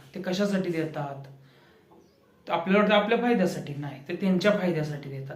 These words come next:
त्यांचं घर वा-, मोठं झालं पाहिजे, बंगला मोठा झाला पाहिजे, बँक बॅलन्स वाढला पाहिजे. कर्मचारी पण आपल्याला पॉलिसी विकायला बसलेले आहेत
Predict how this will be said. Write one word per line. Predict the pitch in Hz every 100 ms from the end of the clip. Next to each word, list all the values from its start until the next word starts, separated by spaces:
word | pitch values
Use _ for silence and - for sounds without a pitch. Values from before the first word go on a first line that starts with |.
| -
त्यांचं | 151 147 170
घर | 160 156 160
वा-, | 160 - - - 151
मोठं | 165 170 165
झालं | 151 151 139
पाहिजे, | 139 147 147
बंगला | 143 143 156
मोठा | 160 160 147
झाला | 147 143
पाहिजे, | 143 147 147 147 - - - _
बँक | 156 160 185 165
बॅलन्स | 165 165 190 185
वाढला | 165 147 143
पाहिजे. | 143 139 135 135 135 - - - - - - -
कर्मचारी | 185 180 190 208 202
पण | 202
आपल्याला | 214 208 208 196 202 208 214 214 - - 208 202 - -
पॉलिसी | 190 185 190
विकायला | 190 185 196 190
बसलेले | 185 185 - 147 139
आहेत | 135